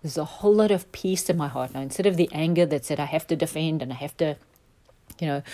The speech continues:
rebel against this and I'm not gonna, I'm not gonna be manipulated this way." Now it's just been replaced by a whole lot of peace because I know that this, it's not from the person.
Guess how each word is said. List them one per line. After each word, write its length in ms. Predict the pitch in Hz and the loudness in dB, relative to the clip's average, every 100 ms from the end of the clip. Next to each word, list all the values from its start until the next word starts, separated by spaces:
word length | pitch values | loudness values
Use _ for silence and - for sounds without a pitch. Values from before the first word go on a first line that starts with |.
| - - | -16 -2
rebel 380 | 175 180 190 185 | 2 4 2 2
against 320 | 180 175 160 | 2 2 2
this 300 | 190 220 - | 2 0 0
and 100 | 170 | -2
I'm 180 | 160 165 | 0 0
not 140 | 165 | 0
gonna, 240 | 190 185 165 | 0 -2 -2
I'm 160 | 147 156 | -6 -4
not 100 | 202 | -2
gonna 160 | 226 226 | 2 4
be 140 | 214 | 6
manipulated 600 | 208 196 202 180 170 156 | 4 4 2 2 2 -2
this 140 | 170 | -4
way." 140 | - 123 - - - | -6 -6 -10 -18 -2
Now 400 | 170 190 240 190 | 0 2 2 2
it's 160 | 147 - | 0 -4
just 180 | 180 - | -6 -2
been 160 | 165 | 0
replaced 380 | 151 - 156 - | 0 -2 -6 -4
by 100 | 139 | -8
a 20 | |
whole 300 | - - 160 | -8 -6 -4
lot 140 | 156 - | -4 -6
of 160 | - | -10
peace 460 | - 185 320 - - | -8 -4 -2 -4 -2
because 340 | - - 170 143 | -2 -2 -2 -2
I 140 | 156 | -4
know 380 | 147 151 147 156 - - - _ | -4 -2 -2 -4 -6 -18 -20 _
that 460 | 160 147 139 - - - _ _ _ _ | -2 -2 -2 -6 -14 -18 _ _ _ _
this, 220 | 165 - - | -6 -6 -6
it's 200 | 170 160 | -6 -2
not 280 | 165 156 160 | -2 -4 -8
from 200 | 156 147 | -6 -4
the 80 | |
person. 380 | - 165 - 320 | -4 -6 -4 -6